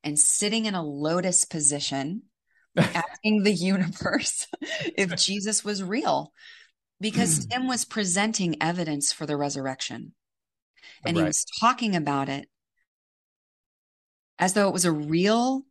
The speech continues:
Speaker 1: historical event. And I was blown away. And so I was like, you know, in my little meditation posture, okay, so later that year, I'm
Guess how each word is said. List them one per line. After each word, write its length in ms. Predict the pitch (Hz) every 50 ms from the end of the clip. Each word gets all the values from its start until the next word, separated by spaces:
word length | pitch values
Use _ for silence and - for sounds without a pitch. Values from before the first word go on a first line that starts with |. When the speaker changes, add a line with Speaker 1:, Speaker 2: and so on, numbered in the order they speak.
| _
Speaker 1:
historical 840 | - 220 208 - - - - 175 175 175 180 - 185 170 170 - - -
event. 720 | 143 143 139 139 143 135 131 - - - - - - - - _ _ _ _ _ _ _ _ _ _ _ _ _ _ _ _ _ _ _ _ _ _ _ _ _ _ _ _ _ _
And 200 | - 175 170 - - _ -
I 280 | 165 175 180 190 196
was 800 | 185 175 165 160 156 156 156 151 147 143 143 - - - - - _
blown 380 | - - 160 160 175 185 190 175
away. 540 | 156 139 131 135 139 143 131 - - - - - _ _ _ _ _ _ _ _ _ _ _ _ _ _ _ _ _ _ _ _ _ _ _ _ _ _ _ _ _ _ _ -
And 120 | 180 185 185
so 140 | - 208 190
I 100 | 180 170
was 180 | 160 165 156 -
like, 300 | 156 151 147 147 - 208
you 80 | 202
know, 240 | 170 143 143 185 202 - _ _ _ _ _ _ _ _ _ _ _ _ -
in 100 | 170 170
my 200 | 165 160 151 - -
little 180 | - 165 160 160
meditation 520 | 156 156 151 147 - 160 147 - - 147
posture, 420 | - 143 147 - - 156 151 - - - - - - - - _ _ - _ _ _ _ _ -
okay, 300 | - 185 - 180 151 143
so 220 | 147 - 175 156 151
later 300 | 156 180 208 269 277 277
that 260 | 240 233 233 - -
year, 400 | 147 143 139 139 139 143 160 - _ _ _ _ _ _ _ _ _ _ _ _ _ _ _ _ - - -
I'm 180 | 156 147 151